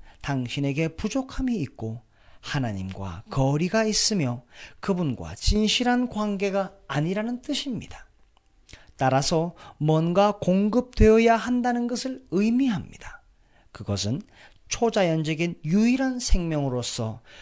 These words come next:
주 예수 그리스도께서 사셨던 생명입니다. 그분은 어디에서나 하나님과 하나가 되어 평안하셨습니다.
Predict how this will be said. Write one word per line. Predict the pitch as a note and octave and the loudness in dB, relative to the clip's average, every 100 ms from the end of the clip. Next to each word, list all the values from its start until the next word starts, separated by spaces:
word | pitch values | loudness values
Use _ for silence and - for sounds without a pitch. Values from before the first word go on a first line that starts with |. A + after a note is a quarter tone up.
| - - | -20 -10
주 | - B3+ C4+ C4 | 2 6 6 6
예수 | C4 B3 - B3 | 6 4 4 0
그리스도께서 | A#3+ A3+ A3 - G#3+ G#3+ F#3+ - G3+ F#3+ - - | 0 0 0 -2 -2 0 0 0 0 -2 -8 -20
사셨던 | - - E3 D3 D3+ - D3+ D3 C#3+ - | -14 -6 -4 -2 -6 -4 -4 -4 -8 -16
생명입니다. | - - D3+ B2 G#2+ D#2+ C2+ - - - - _ _ - - - | -12 -6 -4 -2 -4 -8 -14 -14 -10 -10 -12 _ _ -20 -20 -14
그분은 | - F3+ E3 D#3+ D#3+ - | -2 0 2 2 0 2
어디에서나 | E3+ F#3 A#3 A3 G#3 G#3+ G#3 G#3 G#3 - - - | 2 4 6 4 4 2 4 2 -2 -8 -18 -18
하나님과 | - G3+ F#3 F3 E3+ E3+ E3+ E3+ | 0 4 6 6 2 4 4 4
하나가 | - G#3+ G#3 G#3+ A#3+ | 4 4 6 6 4
되어 | F#3+ D#3+ D#3 D3+ - _ _ | 6 4 4 0 -6 _ _
평안하셨습니다. | - D3 A#2 A#2 A#2+ C3+ - - F#3 F3 G3 - G#3 D#3 - - | -6 -4 -4 -6 -8 -12 -18 -10 -6 -4 -4 -4 -6 -6 -10 -18